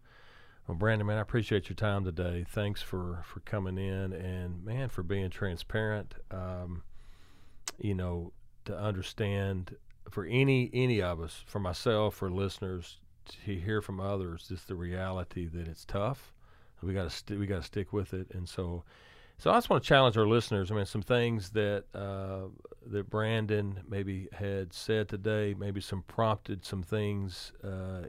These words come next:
in, in your family, uh, maybe some intentionality, uh, maybe recognizing, "Yeah, that's me too." Um, I need to sit down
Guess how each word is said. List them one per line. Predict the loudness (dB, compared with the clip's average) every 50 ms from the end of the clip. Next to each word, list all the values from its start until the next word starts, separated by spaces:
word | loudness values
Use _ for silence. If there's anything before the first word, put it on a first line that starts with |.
| -10 -8
in, | -6 -4 -4 -2 -4 -4 -6 -6 -6
in | -4 -2 -2
your | 0 0 0 0 0 -2
family, | -2 -2 -2 0 0 0 -2 -2 -2 -2 -2 -4 -6 -12 -20 -20 -20 -20 -20 -20 -20 -20 -20 -10 -6
uh, | -4 -2 -2 -2 -2 -2
maybe | -2 -2 -4 -4
some | -6 -6 -4 -6
intentionality, | -4 -4 -4 -4 -4 -4 -6 -6 -4 -4 -2 -2 -2 -2 -4 -4 -6 -6 -6 -6 -8 -10 -12 -12 -10
uh, | -8 -8 -6 -6
maybe | -4 -4 -4 -4 -4 -4 -6 -6 -8 -8
recognizing, | -8 -6 -2 0 0 0 0 0 -2 -2 0 2 2 4 4 4 2 2 0 0 0 0 0 0 -2 -4
"Yeah, | -4 -2 0 2 2 2
that's | 2 2 0 0 0 -2
me | -2 0 0 0 0
too." | -2 -2 0 2 4 4 4 4 2 0 -6 -14 -20 -20 -20 -20 -20 -20 -20 -14 -8
Um, | -4 -4 -2 -2 0 -2 -2 -2 -4 -4
I | -4 -2
need | 0 0 0 -2
to |
sit | -4 -4 -4 -2
down | -2 -2 0 -2 -2